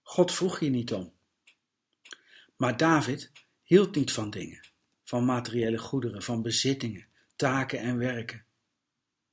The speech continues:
Hij was niet passievol over theologie of visie van de kerk. Hij hield van de heerlijkheid van God. Dat is wat David vooruit deed komen. Dat is wat hem in staat stelde te overwinnen,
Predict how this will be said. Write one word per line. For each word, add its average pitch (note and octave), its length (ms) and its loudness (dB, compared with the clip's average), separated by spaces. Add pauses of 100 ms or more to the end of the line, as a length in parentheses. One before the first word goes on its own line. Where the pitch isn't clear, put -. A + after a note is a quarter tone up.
(640)
Hij D#3 140 8
was G#3+ 180 8
niet G3+ 180 4
passievol D3 560 6
over C3+ 220 4
theologie C#3+ 680 6 (180)
of A#2+ 120 0
visie C3+ 320 0
van B2 120 0
de A#2 100 -2
kerk. C3 400 -4 (1800)
Hij C#3 120 4
hield F#3+ 320 6
van D#3+ 160 6
de C3 60 2
heerlijkheid C#3+ 520 2
van - 140 -10
God. - 400 -2 (2000)
Dat G3 220 6
is F3 100 4
wat D3 200 2
David D3+ 460 4
vooruit F3 380 4
deed C3 200 0
komen. F#2 360 -10 (840)
Dat F3 220 4
is F#3+ 120 2
wat F#3 160 2
hem C#3+ 200 4
in A#2+ 80 4
staat D#3 440 4
stelde F3 420 4
te E3 160 0
overwinnen, C#3+ 720 2